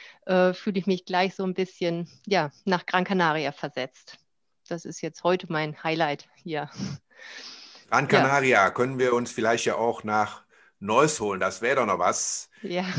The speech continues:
Speaker 2: Ich, äh, überlege gerade, wo haben wir das Wasser, wo das möglich ist. Äh, in der letzten oder vorletzten Woche habe ich ja schon das, äh, Meer in der Nordstadt angesprochen, das Rhöne-Merke. Das wäre eine Möglichkeit.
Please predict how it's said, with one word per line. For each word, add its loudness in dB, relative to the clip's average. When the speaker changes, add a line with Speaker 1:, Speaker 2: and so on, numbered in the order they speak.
Speaker 2:
Ich, -8
äh, 4
überlege 2
gerade, 2
wo 2
haben 2
wir 0
das -2
Wasser, 2
wo -2
das -4
möglich -2
ist. -4
Äh, 0
in -4
der 0
letzten -4
oder -2
vorletzten -4
Woche 0
habe -2
ich -2
ja -2
schon -4
das, -4
äh, -4
Meer 0
in -4
der 0
Nordstadt 0
angesprochen, -4
das -6
Rhöne-Merke. -2
Das -6
wäre 2
eine 0
Möglichkeit. 0